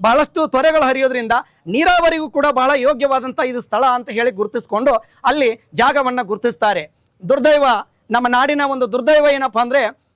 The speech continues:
ಕೆಲವು ಅಲ್ಲಲ್ಲೇ ಅಲ್ಲಲ್ಲೇ ಮೂಢನಂಬಿಕೆಗಳಿರ್ತಾವೆ. ಅದೇನಕ್ಕೆ ಕಾಕತಾಳೀಯವೋ ಅಥವಾ ಮೂಢನಂಬಿಕೆಯೋ ಗೊತ್ತಿಲ್ಲ. ಕಂಬವನ್ನ ನಿಲ್ಲಿಸ್ಬೇಕಾದಾಗ ಯಲಹಂಕ ಪ್ರದೇಶದಲ್ಲಿ ಕಂಬವನ್ನ ನಿಲ್ಲಿಸಿ ಅವರು, ಆ, ನಿಲ್ಲಿಸ್ಬೇಕಾದಾಗ ಏನ್ ಮಾಡ್ತಾರಂದ್ರೆ, ಪ್ರತಿದಿನ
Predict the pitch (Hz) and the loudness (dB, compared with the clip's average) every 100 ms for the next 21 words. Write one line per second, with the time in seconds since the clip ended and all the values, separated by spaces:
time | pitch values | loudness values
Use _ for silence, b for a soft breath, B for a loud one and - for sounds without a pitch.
0 | _ 269 359 339 285 320 320 311 294 294 | _ -2 0 2 2 2 2 2 2 2
1 | 294 277 247 285 294 277 269 262 254 254 | 2 0 -2 0 0 -2 -4 -2 0 0
2 | 254 233 226 302 302 226 247 277 269 277 | -2 -2 0 -2 0 0 0 0 0 0
3 | 262 247 262 _ - 240 254 247 240 277 | 2 0 -2 _ -4 0 2 2 0 0
4 | 262 254 247 254 208 220 247 233 170 _ | -2 -4 0 0 0 -4 -2 -2 -4 _
5 | _ _ - 269 359 349 349 302 320 - | _ _ -2 0 2 2 2 0 -4 -2
6 | 302 285 269 294 294 254 294 285 294 285 | -2 0 2 2 2 0 0 -2 -2 -2
7 | 196 - 233 277 254 247 214 160 _ _ | -4 -6 0 0 0 -2 -2 -6 _ _
8 | _ 233 311 330 330 320 285 330 277 220 | _ -2 2 2 2 0 -2 -4 -2 -4
9 | 214 _ - 262 277 214 - _ _ _ | -4 _ 0 2 2 0 -6 _ _ _
10 | - 214 202 285 415 - 330 320 285 277 | -4 -2 0 0 0 0 -2 0 0 0
11 | 262 220 - _ 254 370 392 320 311 269 | 0 -2 -6 _ -4 -2 0 -2 -2 -2
12 | 277 254 220 - _ _ _ _ _ _ | 0 -2 -2 -6 _ _ _ _ _ _
13 | _ - 254 370 392 381 | _ -4 -2 0 0 0